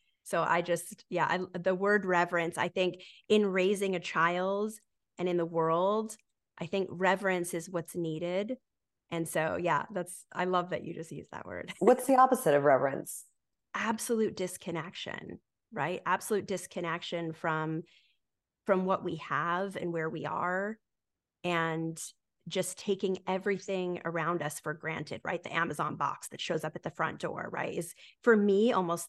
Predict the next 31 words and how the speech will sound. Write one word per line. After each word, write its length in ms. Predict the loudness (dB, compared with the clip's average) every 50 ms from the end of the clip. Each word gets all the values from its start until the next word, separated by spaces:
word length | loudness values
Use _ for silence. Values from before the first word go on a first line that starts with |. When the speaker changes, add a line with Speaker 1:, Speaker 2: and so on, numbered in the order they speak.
| -8 -8
Speaker 1:
the 140 | -6 -4 -2
antithesis 760 | -4 -4 -4 -2 -2 0 0 0 -2 0 0 -2 -2 0 -2
of 160 | -6 -4 0
reverence. 640 | 2 2 2 2 0 -4 -4 -4 -8 -12 -12 -16 -20 _ _ _ _ -4 2
So 100 | 2 2
it 80 | 6
doesn't 300 | 6 6 8 8 8 8
make 180 | 8 6 6 6
it 140 | 2 2 2
wrong. 480 | -2 2 4 6 6 6 6 6 4
I 100 | 2 0
still 320 | -2 -2 0 2 2 2 2
order 240 | 2 2 2 2 0
things 300 | 0 -2 -2 -2 -2 -2
on 140 | -4 -2 -2
Amazon, 640 | -2 0 0 0 0 0 -2 -2 -2 -2 -4 -2 0
right? 260 | 0 2 2 2 2
I'm 140 | 2 2 4
not 220 | 6 6 6 4 2 -6 -20 -20 -20 -20 _ 0
living 320 | 4 4 6 6 6 4 4
in 100 | 2 0
some 220 | -2 -2 -4 -2
fairyland, 720 | -2 0 2 4 4 4 4 2 2 2 0 -2 -2 -4 _ 4
but 380 | 6 8 8 6 4 2 -6 -16 _ _ _ _ _ _ _ _ _ _ _ _ _ _ _ _ _ _ _ _ _ _ 0
I 160 | 2 2 2
do 440 | 2 2 4 6 6 6 4 2 0 -4
recognize 1120 | -8 -4 2 2 2 2 2 -2 -2 -2 0 -2 0 0 0 0 0 0 0 -2 -2 0
that 200 | 0 0 0 2
there 220 | 0 2 2 2
is 440 | 0 0 -2 0 0 0 0 -2 -4 -4
a 380 | -2 -2 0 0 0 -2 -4